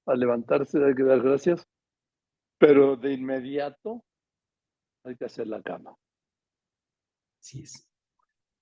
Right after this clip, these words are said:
Speaker 2: Así es, Joaquín. Y ¿sabes qué? Eh, en
Speaker 1: Al,
Speaker 2: este tema
Speaker 1: al
Speaker 2: de
Speaker 1: hacer
Speaker 2: la,
Speaker 1: la
Speaker 2: de la
Speaker 1: cama,
Speaker 2: belleza.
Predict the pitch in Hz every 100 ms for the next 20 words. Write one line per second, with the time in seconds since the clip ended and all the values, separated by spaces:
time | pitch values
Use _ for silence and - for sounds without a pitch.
0 | _ _ _ - 113 - 110 110 104 -
1 | 120 120 - 120 131 131 131 - 127 139
2 | - 113 101 98 - 117 123 127 135 135
3 | 127 120 117 107 147 135 135 139 131 113
4 | 104 123